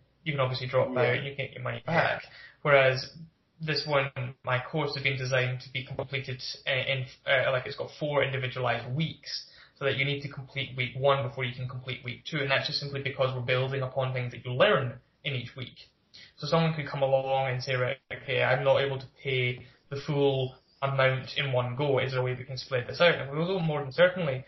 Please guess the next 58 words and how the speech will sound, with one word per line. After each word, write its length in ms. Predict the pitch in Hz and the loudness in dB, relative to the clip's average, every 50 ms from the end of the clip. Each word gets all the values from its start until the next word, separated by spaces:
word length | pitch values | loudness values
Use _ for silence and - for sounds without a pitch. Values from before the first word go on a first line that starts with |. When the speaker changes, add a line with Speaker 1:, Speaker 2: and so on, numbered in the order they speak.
| - - _ _ _ | -16 -20 _ _ _
Speaker 1:
So 120 | - - 147 | -6 0 0
the 120 | 139 139 | 0 2
first 260 | - 160 151 - - | 2 2 0 0 -2
payment 260 | - 147 139 139 139 135 | 0 0 0 0 0 -2
comes 200 | 143 135 131 131 | -2 -2 2 4
in, 120 | 139 139 139 | 4 4 4
"Right, 180 | 135 135 - | 4 0 -2
okay, 180 | - - 143 139 | -2 0 0 2
welcome 300 | 139 135 131 135 - 135 | 4 2 2 2 -4 -6
into 180 | 131 127 135 131 135 | -6 -6 -6 -8 -8
week 260 | 139 143 143 139 - - | -6 -4 -4 -4 -2 0
one's 240 | 139 127 127 123 - | 0 0 0 -2 -6
class," 540 | - 151 151 156 156 151 156 151 - - - - | -4 0 4 6 6 6 6 4 0 -4 -4 -2
and 180 | 139 139 131 | -2 0 0
then 340 | 127 123 123 123 123 127 127 | 0 0 0 0 -2 -4 -4
the 60 | 135 135 | -4 -2
next 340 | 131 127 123 - - - - 147 | -2 -2 -4 -4 -12 -14 -10 -6
week, 200 | 143 135 131 - | -6 -6 -4 -2
"Okay, 220 | 123 131 131 - 131 | -2 -2 0 0 -2
I'm 100 | 135 131 | 0 2
not 140 | 127 123 123 | 0 0 0
able 120 | 123 123 | -2 -4
to 80 | - 127 | -6 -4
make 220 | 127 127 127 - | -4 -4 -4 -4
it 80 | - - | -6 -6
this 160 | 131 127 - | -6 -8 -6
week, 160 | 139 131 127 | -8 -8 -4
but 80 | - 123 | -4 -4
I'll 60 | - | -2
be 80 | 139 139 | 0 -2
able 120 | 131 131 | -2 -2
to 60 | 135 | -6
make 160 | 135 123 123 - | -6 -6 -6 -6
it 80 | - | -2
next 240 | 160 170 160 - - | 0 0 0 0 -4
week." 200 | 135 123 - - _ _ _ _ _ - | -10 -10 -12 -14 _ _ _ _ _ -2
"Great, 240 | 147 160 190 196 160 | 0 2 2 2 0
no 160 | 165 143 139 | -2 -4 -2
problem, 420 | - 160 170 175 180 190 190 175 | 2 2 2 4 4 2 0 0
we'll 140 | 156 147 143 | 0 -2 -2
go 140 | 143 143 139 | 0 0 0
into 160 | 131 - - 131 | 0 0 -2 0
that 240 | 143 151 165 - | 4 4 4 4
then, 240 | 160 165 160 156 151 | 4 2 2 2 0
we'll, 160 | 139 135 131 - 160 | 0 -2 -4 -4 -6
we'll," 280 | 151 135 127 127 123 - - - | -4 -2 -2 -4 -4 -8 -10 -6
'cause 120 | 151 143 | 0 4
I 120 | 139 139 143 | 4 6 8
run 220 | 160 175 175 170 | 6 6 6 4
the, 100 | 156 - | 2 2
I'll 120 | 151 147 147 | 2 2 2
be 60 | 151 | 2
running 300 | 143 156 160 160 156 147 | 2 4 4 4 4 4
this, 480 | 135 135 131 131 - - - - - - - | 2 2 2 0 -2 -4 -2 -2 -2 -2 -4
you 80 | 156 | -2
know, 140 | 139 127 123 | -2 -2 -2
continually 680 | 123 - - 127 - - 147 156 160 151 147 139 131 127 | -4 -6 -12 -10 -6 -4 -2 0 0 0 -2 -2 -2 -2
across, 520 | 123 123 - - 131 123 127 - - - | -2 -2 -2 0 0 0 0 -2 -6 -6